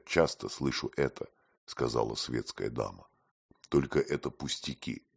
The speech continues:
Могу доказать вам". "Это нетрудно", заметил философ. "Пустяки — обратная сторона медали,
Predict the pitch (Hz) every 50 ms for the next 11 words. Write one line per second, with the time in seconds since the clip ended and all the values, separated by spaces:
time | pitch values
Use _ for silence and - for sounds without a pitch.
0 | _ _ _ _ _ _ _ - 71 76 85 98 117 110 117 - 104 95 69 60
1 | 53 - - - - 50 50 50 - - _ _ _ _ _ _ _ _ _ _
2 | _ _ _ _ _ _ - 69 65 67 71 71 69 64 - 80 101 113 90 64
3 | 58 50 - _ _ _ - 60 65 60 57 55 - - - - - 55 50 50
4 | - - - - - _ _ _ _ _ _ _ _ _ _ _ _ _ _ -
5 | 85 73 - - - 64 62 - 82 90 98 90 _ _ _ _ _ _ - -
6 | 80 73 85 95 104 90 - - 62 58 - - - 67 67 65 71 76 69 64
7 | 60 58 76 90 95 78 53 -